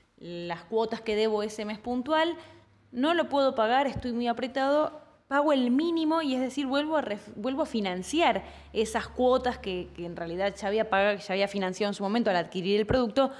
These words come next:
las vuelvo a financiar y vuelvo a, a, a, al pagar el mínimo lo que hago es extender esta deuda en un plazo con un interés menor al que se proyecta, eh, tanto de inflación como de un crédito personal.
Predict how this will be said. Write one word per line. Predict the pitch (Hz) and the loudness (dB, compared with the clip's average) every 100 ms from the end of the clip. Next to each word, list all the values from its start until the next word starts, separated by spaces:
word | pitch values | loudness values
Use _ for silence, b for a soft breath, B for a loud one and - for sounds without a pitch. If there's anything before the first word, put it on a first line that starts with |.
| B B | B B
las | 214 220 | -2 2
vuelvo | 240 285 | 4 4
a | |
financiar | 254 233 226 220 247 262 311 | 2 -2 -2 -4 0 0 2
y | 226 | 0
vuelvo | 208 262 302 | 2 2 2
a, | 269 190 170 156 | 4 4 2 0
a, | - 170 - - 160 160 | -6 -8 -10 -10 -10 -10
a, | 156 147 151 B B B - | -12 -12 -14 B B B -6
al | 165 196 | -4 2
pagar | 202 240 | 4 4
el | 269 | 4
mínimo | 262 285 294 | 4 4 4
lo | 262 208 | 2 2
que | 226 | 2
hago | 269 | 2
es | 233 | 0
extender | - - 208 208 233 | -2 -2 0 2 2
esta | 254 262 254 | 0 0 0
deuda | 262 262 285 | 2 2 2
en | 269 | 2
un | 247 | 0
plazo | 254 254 262 311 302 | 2 2 2 0 -2
con | 214 214 | 0 0
un | 233 226 | 0 0
interés | 220 220 220 190 | 0 0 0 2
menor | 220 226 240 330 381 - | 2 4 6 6 4 2
al | 190 | -2
que | 202 | -2
se | 196 | -4
proyecta, | - 202 - 233 233 294 302 B B B - | -2 -2 0 -2 0 0 0 B B B -10
eh, | 196 185 180 175 160 156 - - | -4 0 0 0 -2 -6 -12 -10
tanto | - 196 185 180 | -4 -2 0 -2
de | 185 | 0
inflación | 185 185 185 214 247 269 | 0 -2 0 2 2 2
como | 208 180 180 | 0 0 0
de | 175 | 0
un | 185 | 0
crédito | 180 185 180 170 | 0 0 0 -2
personal. | 165 - 196 214 165 | -4 -4 0 0 -2